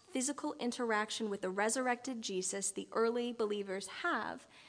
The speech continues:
before the Holy Spirit comes to dwell among them and to lead them as they form the early church. This is a time for them that is full of unknown and full of waiting. In Acts one,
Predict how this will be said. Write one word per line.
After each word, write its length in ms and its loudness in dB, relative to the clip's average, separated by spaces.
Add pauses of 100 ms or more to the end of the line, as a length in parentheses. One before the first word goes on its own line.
(140)
before 380 0
the 80 4
Holy 300 2
Spirit 440 0
comes 340 -2
to 120 -4
dwell 240 4
among 400 4
them 240 6
and 140 0
to 100 -4
lead 320 0
them 240 0
as 220 -2
they 120 -2
form 400 0
the 160 -4
early 280 -4
church. 520 -8 (640)
This 180 2
is 100 -2
a 60 0
time 600 -4 (140)
for 100 -4
them 380 -4 (120)
that 140 -2
is 160 0
full 480 0
of 180 -4
unknown 640 0 (800)
and 160 -4
full 500 -2
of 120 -4
waiting. 480 -4 (1800)
In 120 4
Acts 280 4
one, 380 4